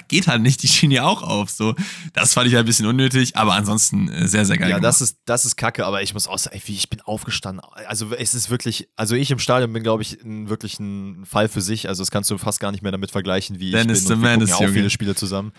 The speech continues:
Speaker 2: Äh, wirklich Dennis the Menace. Äh, kannst du nicht damit vergleichen, wie wenn wir mal ein Spiel live zusammen gucken. Aber ich hatte auch so unglaublich viel Spaß. Mir sind auch die Tränen gekommen, ein bisschen, als die Champions League-Melodie anfing. Aber das ist sowieso, wenn ich im Stadion bin, ist das immer so.
Speaker 1: Danny wird einfach
Speaker 2: Ey, aber auch
Speaker 1: emotional.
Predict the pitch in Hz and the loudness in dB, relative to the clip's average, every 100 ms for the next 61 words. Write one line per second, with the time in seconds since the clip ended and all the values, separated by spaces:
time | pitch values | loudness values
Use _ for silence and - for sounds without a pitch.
0 | - - - 117 110 135 113 107 110 104 | -20 -20 -6 0 2 2 2 0 0 0
1 | 107 104 107 120 - 165 185 - 101 101 | -4 -4 -4 -4 -6 -12 -20 -10 -4 -2
2 | 101 113 107 110 110 101 104 98 101 95 | -2 -2 -4 -2 -2 -2 -2 0 0 0
3 | 98 98 92 101 95 - 101 92 104 - | -2 -2 0 -2 -2 -4 -4 -2 -2 -4
4 | 90 87 - - - 92 98 104 95 92 | -6 -6 -8 -12 -10 -8 -6 -4 -6 -6
5 | - 107 - 110 104 101 - - 98 - | -4 -4 -4 -2 2 2 2 -4 -4 0
6 | 98 101 98 101 95 95 - 107 104 95 | 0 0 -2 -4 -6 -6 -2 -2 -2 -2
7 | 101 98 98 95 - 101 90 95 - 98 | -4 -4 -6 -6 -4 -4 -4 -4 -6 -6
8 | 95 92 - 107 104 104 101 101 101 104 | -6 -6 -4 -4 -4 -4 -2 -2 -2 -4
9 | 98 101 98 104 104 85 87 90 87 90 | -4 -6 -6 -6 -4 -4 -2 -2 -4 -4
10 | - - - - 101 92 98 95 92 87 | -4 -4 -4 -4 -2 -2 -2 -2 -4 -6
11 | - 95 92 92 - - 104 101 101 95 | -2 0 -2 -4 -6 -6 -2 -2 -2 -4
12 | - - - 202 202 110 110 107 104 104 | -10 -20 -4 4 6 6 4 4 4 4
13 | 98 - 95 98 98 107 | 4 6 6 6 4 0